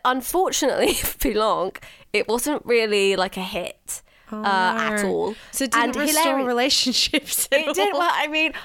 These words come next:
Speaker 1: I think people kind of, like, the, the quotes that I saw said that people kind of enjoyed it out of pity, <laughs>
Speaker 2: Oh,
Speaker 1: which is really
Speaker 2: no.
Speaker 1: rubbish. Um,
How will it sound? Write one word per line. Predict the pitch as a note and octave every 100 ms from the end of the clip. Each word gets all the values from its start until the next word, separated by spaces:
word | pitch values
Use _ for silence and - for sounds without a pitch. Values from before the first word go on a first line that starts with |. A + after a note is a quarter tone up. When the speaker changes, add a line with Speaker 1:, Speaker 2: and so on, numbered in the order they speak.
| -
Speaker 1:
I |
think | D#4+ G#4 E4
people | F#4 F4+ F#4
kind | - E4+ D#4+
of, | C#4+ -
like, | A3+
the, | B3+ A#3+
the | C#4
quotes | C4+ C#4+ C4 -
that | B3
I | G#3+ G#3
saw | - G3 F#3 F3
said | - G#3
that | -
people | - G#3 G3+
kind | - F#3 F3+
of | F3 F#3 - - _
enjoyed | G3+ A3 - A3 C4
it | D4 -
out | A3+ D#4+ -
of | C4 - -
pity, | D#4+ C#4+ - F4 A4 -
<laughs> | - - -
Speaker 2:
Oh, | G#4+
Speaker 1:
which | - D4
is | G#4
really | F#4+ E4+ F4 E4+ E4 D4 C4+ A#3 G#3 G3+
Speaker 2:
no. |
Speaker 1:
rubbish. | G#3 C4+ A#3+ A3+ B3+ - -
Um, | A#3 A3+ A3 A3